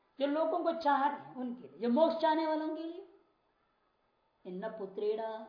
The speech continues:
न धनेन न करेण वा," कहा है ना वहां पर मंत्र में, "त्यागे नहीं व अमृतत्व मानस हो।" कैवल्य उपनिषद। पुत्र धन आदि किसी से भी मोक्ष की प्राप्ति नहीं हो सकती है।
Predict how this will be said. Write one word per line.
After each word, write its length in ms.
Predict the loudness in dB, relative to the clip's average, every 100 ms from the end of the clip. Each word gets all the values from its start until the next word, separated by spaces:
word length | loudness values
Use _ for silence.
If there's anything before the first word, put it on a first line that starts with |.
| -18 -20 -10
न 120 | -8
धनेन 540 | -8 -8 -8 -10 -10
न 40 | -10
करेण 440 | -8 -8 -6 -4
वा," 480 | -2 -2 -4 -8 -12
कहा 120 | -6
है 160 | -4 -4
ना 80 | -8
वहां 160 | -10
पर 360 | -16 -20 -20 _ _ _ _ _ _ _
मंत्र 260 | -14 -12 -16
में, 240 | -18 -20 _ _ _ _ _
"त्यागे 400 | 2 4 4 2
नहीं 180 | 2 4
व 40 |
अमृतत्व 500 | 4 4 2 0 -4
मानस 480 | -8 -8 -8 -12 -18 -20
हो।" 380 | -14 -14 -14 -18 -20 -20 _ _ _ -6
कैवल्य 300 | -4 -4 -6
उपनिषद। 460 | -10 -18 -20 _ _ _ _ _ 2
पुत्र 300 | 4 4 4
धन 220 | 4 6
आदि 220 | 4 4
किसी 240 | -2 -6
से 120 | -2 -2
भी 60 |
मोक्ष 280 | 0 -2 -2
की 100 | -8
प्राप्ति 360 | -2 -2 -2 -10
नहीं 100 | -8
हो 120 | -8
सकती 320 | -10 -12 -12
है। 260 | -12 -16